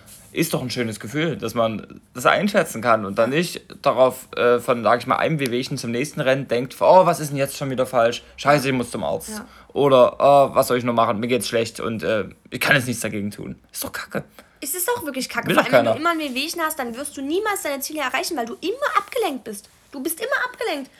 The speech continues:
Speaker 2: Du hast gar keinen Fokus. Und dann, ja, wirst du auch nie aus dem Durchschnitt halt ausbrechen, logischerweise.
Speaker 1: Ja. Genau.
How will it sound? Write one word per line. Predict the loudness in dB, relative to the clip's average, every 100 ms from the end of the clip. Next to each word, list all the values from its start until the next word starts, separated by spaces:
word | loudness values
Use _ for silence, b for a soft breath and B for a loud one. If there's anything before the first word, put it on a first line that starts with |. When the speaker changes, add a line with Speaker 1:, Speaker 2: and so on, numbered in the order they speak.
| b
Speaker 2:
Du | 2
hast | 2 4
gar | 2
keinen | 2 -6
Fokus. | -4 -4 -2 -4 -6 b b b b b b
Und | -8 -2
dann, | 0 0 -4 -14 -2
ja, | 2 2
wirst | 2 -4
du | -2
auch | -2
nie | 0 -2
aus | -2
dem | -4
Durchschnitt | -6 -6 -10 -10
halt | -8
ausbrechen, | -8 -10 -8 -8 -8 -8
logischerweise. | -8 -6 -4 -2 -2 -6
Speaker 1:
Ja. | -14 -18 b b b b b b _ -20 _
Genau. | 0 4 2 0